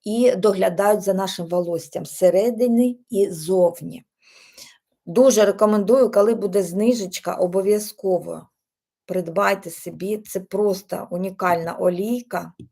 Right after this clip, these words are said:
дуже пахуча, дуже класна. От. І далі ще, це от вона у мене закінчилась, я її беру все время, її, до речі, дуже надовго хватає.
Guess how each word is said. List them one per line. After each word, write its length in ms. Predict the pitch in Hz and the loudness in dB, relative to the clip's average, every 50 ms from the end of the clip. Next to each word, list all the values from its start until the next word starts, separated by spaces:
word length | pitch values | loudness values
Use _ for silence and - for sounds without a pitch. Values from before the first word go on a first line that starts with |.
| _ _ - - _ _ _ _ _ _ _ _ _ _ _ _ | _ _ -20 -20 _ _ _ _ _ _ _ _ _ _ _ _
дуже 300 | - 160 190 190 170 185 | -8 -6 -6 -2 -2 -2
пахуча, 600 | 180 - 185 185 180 - - 233 247 233 - 202 185 | -2 -2 -4 -6 -6 -6 -4 -4 -4 -4 -2 -4 -4
дуже 360 | 165 170 190 185 165 160 170 | -2 -4 -4 -4 -2 -4 -4
класна. 840 | 170 - 180 190 196 208 220 233 233 233 - - 190 185 190 185 - _ _ _ _ _ _ _ _ _ _ _ _ _ _ _ _ _ _ _ _ _ _ - | -4 -2 -2 0 0 0 0 0 -2 -4 -8 -12 -12 -12 -12 -14 -16 _ _ _ _ _ _ _ _ _ _ _ _ _ _ _ _ _ _ _ _ _ _ -14
От. 500 | 170 175 180 180 180 180 175 175 - - _ | -8 -6 -2 0 0 0 -2 -2 -8 -16 _
І 320 | - 208 220 233 247 - - | -8 -4 0 0 0 0 0
далі 580 | 185 165 208 196 180 175 175 175 180 208 220 | 0 4 4 6 6 6 4 4 2 -2 -4
ще, 260 | 214 - - - 233 226 | -4 -6 -4 -4 -4 -4
це 180 | 226 - 226 | -2 0 2
от 160 | 214 202 202 196 | 2 2 2 2
вона 180 | 196 196 208 | 0 2 0
у 20 | 196 | 0
мене 180 | 196 196 196 | 0 -2 -2
закінчилась, 520 | 180 202 190 196 233 233 233 233 226 - 196 | -2 -2 -2 0 0 0 0 0 -2 0 2
я 80 | 214 | 2
її 140 | 226 233 226 | 2 2 2
беру 260 | 190 180 208 226 240 | 2 2 4 4 4
все 300 | 254 247 - - - 226 | 2 2 -2 -2 -2 -2
время, 300 | 196 202 214 214 202 190 | -2 0 0 0 0 0
її, 220 | 185 190 208 233 226 | 0 -2 -2 -2 -2
до 160 | 190 208 202 | -2 0 0
речі, 300 | 220 240 233 - - 185 | 0 0 -2 -4 -6 -8
дуже 340 | 165 190 226 233 220 208 185 | -6 -4 -4 -4 -4 -4 -4
надовго 420 | 180 170 165 202 202 185 180 175 | -4 -4 -4 -4 -4 -4 -6 -8
хватає. 800 | 170 - - 185 175 - - 160 156 143 139 151 170 196 233 240 | -10 -8 -8 -8 -8 -8 -8 -10 -10 -10 -10 -8 -8 -8 -8 -8